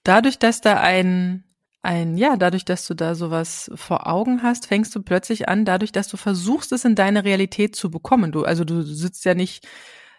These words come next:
äh, machtlos da und wünschst es dir einfach nur, sondern dass du tatsächlich versuchst, es in deinem Leben zu manifestieren,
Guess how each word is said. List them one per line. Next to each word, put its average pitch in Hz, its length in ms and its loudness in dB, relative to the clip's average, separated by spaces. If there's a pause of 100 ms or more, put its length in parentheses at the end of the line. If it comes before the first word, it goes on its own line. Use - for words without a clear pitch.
äh, 185 140 4
machtlos 185 500 2
da 175 180 6
und 170 180 2
wünschst 226 260 0
es 175 120 -6
dir 143 120 0
einfach 165 340 -4
nur, 202 200 2
sondern 202 220 2
dass 196 120 -2
du 202 80 -2
tatsächlich 233 580 -4
versuchst, 220 340 -2
es 214 140 -4
in 196 140 -2
deinem 185 280 0
Leben 202 200 0
zu - 140 -4
manifestieren, 196 1160 -2